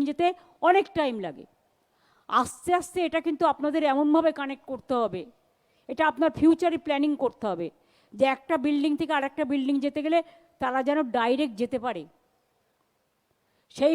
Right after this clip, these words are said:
ব্যবস্থা করতে হবে। অন্ধকার জায়গাগুলো, গাছের ছায়ায় যেগুলো অন্ধকার থাকে, অনেক বদমাশ লোকও বসে থাকে, কারণ হসপিটাল তো আপনি কাউকে বলতে পারবেন না যাবেন না।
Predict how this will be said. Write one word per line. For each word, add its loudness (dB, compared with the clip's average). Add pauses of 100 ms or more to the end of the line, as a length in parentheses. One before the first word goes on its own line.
ব্যবস্থা 0 (100)
করতে -2
হবে। -8 (1300)
অন্ধকার 2 (120)
জায়গাগুলো, 0 (140)
গাছের -2
ছায়ায় -2 (680)
যেগুলো 4 (160)
অন্ধকার 0 (120)
থাকে, -14 (100)
অনেক -6 (120)
বদমাশ -2 (100)
লোকও 0
বসে -6
থাকে, -12 (800)
কারণ 0
হসপিটাল -2
তো 2
আপনি -2
কাউকে 0
বলতে -2
পারবেন 0
না -2
যাবেন 2 (100)
না। -12